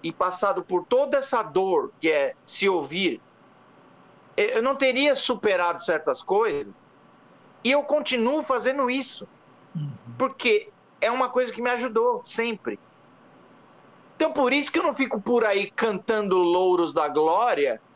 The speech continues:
Speaker 1: e alguém me faz um elogio numa pergunta e eu falo, <laughs> "É, é isso mesmo."
Speaker 2: Uhum.
Speaker 1: Mano, outra coisa, os caras que eu vi fazer isso, né,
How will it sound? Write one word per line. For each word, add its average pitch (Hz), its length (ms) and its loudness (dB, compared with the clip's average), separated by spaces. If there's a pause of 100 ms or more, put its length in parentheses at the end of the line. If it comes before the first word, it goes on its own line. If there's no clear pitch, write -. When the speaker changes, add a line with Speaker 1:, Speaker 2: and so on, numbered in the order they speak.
Speaker 1:
e 185 100 2
alguém 196 320 0
me 208 120 0
faz 185 260 0
um 180 40 2
elogio 170 420 2
numa 160 180 0
pergunta 175 460 0
e - 20 2
eu 175 60 -2
falo, 170 220 0
<laughs> - 60 -6
"É, 220 420 -2
é 214 80 4
isso 214 340 -2
mesmo." 135 600 0 (840)
Speaker 2:
Uhum. 117 280 -12 (520)
Speaker 1:
Mano, 247 340 0 (240)
outra 285 300 0
coisa, 185 360 -2
os 226 120 -2
caras 320 300 -2
que 254 100 -4
eu 214 80 0
vi 185 120 -4
fazer 151 360 0
isso, 175 380 -4 (600)
né, 196 280 -2